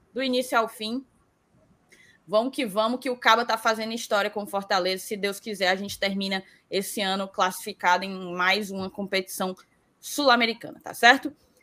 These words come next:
Francisco Cavalcante, "Boa noite, pessoal. Passando pra registrar a audiência." Tamo junto, Francisco. É outro que tá sempre aqui. Gustavo L F. Pode ser. Será que o Gustavo é louro?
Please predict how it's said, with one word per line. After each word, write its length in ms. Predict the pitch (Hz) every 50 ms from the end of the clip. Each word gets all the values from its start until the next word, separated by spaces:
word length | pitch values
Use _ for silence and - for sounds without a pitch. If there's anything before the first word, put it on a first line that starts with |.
| _ _ _ _
Francisco 880 | - - - 311 320 330 311 285 294 - - 339 330 320 - - 311
Cavalcante, 500 | 302 294 277 277 254 254 - 269 262 233
"Boa 140 | 233 302 320
noite, 180 | 302 320 359 -
pessoal. 520 | - 349 - - 311 285 302 302 294 285
Passando 420 | 269 240 240 240 - 269 262 277
pra 140 | 269 - 240
registrar 560 | 254 262 302 269 240 247 - - - 254 262
a 40 | 269 262
audiência." 640 | 254 202 220 247 233 240 254 254 247 233 - 208 185
Tamo 260 | - 240 240 254 247
junto, 300 | - 247 277 277 269 -
Francisco. 580 | - 233 226 226 - - 226 202 165 - - 196
É 80 | 190
outro 180 | 208 220 214 -
que 60 | -
tá 140 | - 214 214
sempre 320 | - - 233 233 233 226
aqui. 420 | 220 - - 233 233 233 226 208 170
Gustavo 800 | 180 240 285 - - - 277 269 277 269 247 262 285 - - _ -
L 260 | - 285 294 277 233
F. 420 | 202 190 185 175 180 - - - - _ _ _ _ _ _ -
Pode 180 | 262 277 269
ser. 180 | - - - - - _ _ _ _ _ _ _ _ _
Será 240 | - - 294 285 392
que 100 | 381 415
o 40 | 311
Gustavo 420 | 262 262 - - 220 196 196 180
é 40 | 165
louro? 480 | 170 190 220 233 214 190 170 160 156